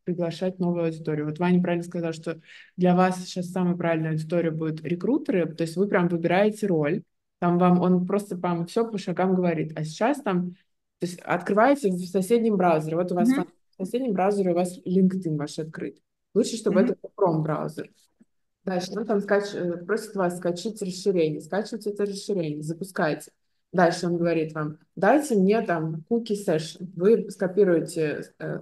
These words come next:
Speaker 1: ссылку из LinkedIn, даете ему, нажимаете кнопку, он там
Speaker 2: Мгм.
Speaker 1: соединяет.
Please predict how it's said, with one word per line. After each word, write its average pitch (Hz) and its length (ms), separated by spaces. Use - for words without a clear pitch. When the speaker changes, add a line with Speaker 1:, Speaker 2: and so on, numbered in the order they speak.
Speaker 1:
ссылку 202 440
из 165 120
LinkedIn, 262 600
даете 185 440
ему, 156 320
нажимаете 185 560
кнопку, 151 420
он 214 160
там 202 120
Speaker 2:
Мгм. - 20
Speaker 1:
соединяет. - 640